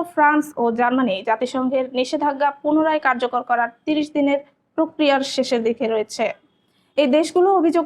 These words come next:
করেছে, ইরান দুহাজার পনেরো সালের পারমাণবিক চুক্তির শর্তাবলী যথাযথভাবে পালন করেনি। তবে তারা ইঙ্গিত দিয়েছে, যদি ইরান জাতিসংঘ পরিদর্শকদের প্রবেশাধিকার পুনঃস্থাপন করে এবং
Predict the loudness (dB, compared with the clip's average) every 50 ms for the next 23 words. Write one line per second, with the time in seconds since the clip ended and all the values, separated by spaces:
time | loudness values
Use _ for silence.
0 | 2 2 2 2 0 -2 -4 -4 -4 -6 _ -2 0 2 2 2 2 2 2 0
1 | 0 0 -2 -2 0 -2 0 2 2 0 0 0 -2 0 0 0 -2 0 0 0
2 | 0 0 0 0 0 0 -2 -4 -6 -6 -10 -10 -8 -4 -4 -4 -4 -4 -4 -6
3 | -4 -2 -2 -2 0 0 0 0 -2 -2 -6 -6 -6 -10 -10 -10 -10 -8 -10 -10
4 | -8 -8 -8 -6 -4 -6 -6 -8 _ -12 -10 -8 -8 -6 -6 -6 -6 -6 -6 -10
5 | -14 -16 _ _ _ _ _ _ -4 -2 0 0 2 2 2 4 4 2 2 2
6 | 0 0 2 2 0 0 0 0 -2 0 2 2 2 2 0 0 -2 -4 -6 -4
7 | -2 0 0 2 2 2 0 0 0 0 0 -2 -4 -4 -2 -2 -2 0 0 0
8 | 0 0 -2 -4 _ _ _ _ _ -2 0 0 0 0 -2 0 2 2 2 2
9 | 0 -2 0 0 0 0 0 0 -2 -2 0 0 -2 -2 -2 -2 -2 -2 -2 -2
10 | -2 -4 -2 0 0 0 0 -2 -6 -10 -8 -4 -4 -4 -2 -4 -4 -4 -4 -6
11 | -6 -6 -4 -4 -4